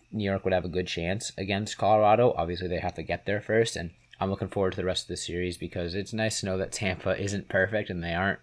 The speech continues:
gonna just steamroll to the Stanley Cup final like, um, like, uh, Colorado did. It would be pretty boring. I think the, the New York Rangers were, what, I think there was ten minutes left in the second when they were up two nothing. So they were pretty close to making both series,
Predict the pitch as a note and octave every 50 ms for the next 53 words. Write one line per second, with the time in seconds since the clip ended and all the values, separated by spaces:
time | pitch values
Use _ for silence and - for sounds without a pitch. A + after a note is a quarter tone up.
0 | _ - F#2+ F2+ F2+ F2 F2 E2+ F2+ F2 - - - D#2 F2+ F#2 E2 E2+ F2 E2+
1 | E2 D#2 - _ - - - - - _ - - F#2 F#2 - F#2 F2 E2+ E2 -
2 | - - - - F2 F2 F2 E2+ E2+ E2+ E2+ E2+ E2 E2 - - - E2 E2 E2
3 | E2 D#2+ D#2+ E2 _ _ _ _ _ _ _ _ _ _ _ _ _ _ _ -
4 | - - - - - - _ - F#2 E2 D#2 D#2+ - - F2 E2 D#2+ D#2+ D#2 D#2
5 | - - F#2 E2+ D#2+ E2 E2 E2 E2+ E2+ E2 D#2+ - F2 D#2 D#2+ E2+ D2 F2 G2+
6 | - - - G2 F2 - - F2 F2+ F2 E2 E2 D#2+ F2 - - B2 A#2+ - -
7 | F#2 G2 A2 A2 G2+ G2 F#2 F2 D#2+ C2 - - - _ _ _ _ _ _ _
8 | - - G2+ F#2 F#2 F2+ G2 G2 G2 G2 F#2+ - - F#2+ F#2 F2+ F2+ F2+ F2 E2+
9 | F2 F2+ F2+ F2 F2 E2+ E2 E2 - _ _ _ _ _ _ _ _ _ _ _
10 | _ _ - - C3 A#2 - - - - - B2 B2 B2 G#2+ - - - - G#2+
11 | G#2+ G#2 G2+ - A2 F#2 - - F#2 E2+ - F2+ E2 E2+ - D2+ A#1 D2+ E2 E2
12 | E2+ E2 E2+ E2+ E2 - - F#2+ E2+ D#2+ E2 - - D#2+ - - F2 E2 E2 -
13 | G2 G#2+ A2 G#2+ - - A2 G2+ F2+ - - G2+ F#2 F2+ - - F#2 E2+ - F#2+
14 | F2 E2 F#2+ F#2+ F2+ - F#2+ F#2 F2+ - - - F#2+ F#2 F2 E2+ E2+ E2 D#2+ -